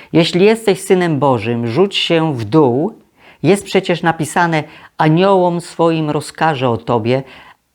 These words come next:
a na rękach nosić cię będą, byś przypadkiem nie uraził swej nogi o kamień”.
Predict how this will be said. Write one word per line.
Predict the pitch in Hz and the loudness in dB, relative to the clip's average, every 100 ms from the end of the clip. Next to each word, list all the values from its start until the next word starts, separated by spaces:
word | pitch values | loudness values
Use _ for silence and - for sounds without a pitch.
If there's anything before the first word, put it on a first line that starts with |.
| _ | _
a | 165 | -2
na | 170 175 | 2 2
rękach | 208 185 120 107 104 - | 2 0 0 -4 -6 -8
nosić | 156 127 - 131 | -6 -6 -6 -8
cię | - 143 | -2 -2
będą, | 127 120 117 117 117 - - 123 | 0 -2 -2 -4 -6 -14 -12 -2
byś | 110 - | -2 -2
przypadkiem | - 147 190 202 - 185 180 - | -2 0 0 -2 0 0 0 -2
nie | 147 170 | 0 0
uraził | - 151 180 175 156 165 151 | 0 2 2 0 0 0 0
swej | - 160 151 147 | -4 -2 0 0
nogi | 165 156 156 - | -2 -2 -2 -4
o | 143 | -6
kamień”. | - 151 110 113 - | -2 -2 -2 -6 -12